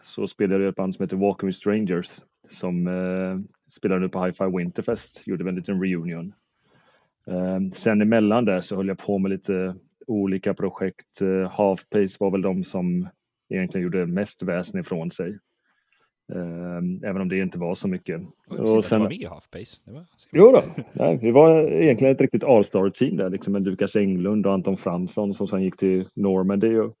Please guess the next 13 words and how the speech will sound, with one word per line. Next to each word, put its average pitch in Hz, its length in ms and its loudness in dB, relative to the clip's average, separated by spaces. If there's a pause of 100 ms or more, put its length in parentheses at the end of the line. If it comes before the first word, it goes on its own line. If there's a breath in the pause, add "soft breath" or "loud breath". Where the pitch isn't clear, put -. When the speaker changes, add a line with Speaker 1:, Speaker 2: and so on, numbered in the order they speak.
(120)
Speaker 1:
så 123 60 2
här, 92 80 4
liksom. 92 240 -6
Speaker 2:
Shit. - 340 -14 (760 loud breath)
Speaker 1:
Och, 95 520 2 (180)
nej, 151 220 0
så 117 140 -6
det 117 80 0
var, 69 180 0
det - 100 -6
var 73 80 0
en 87 40 0
jävligt - 340 -4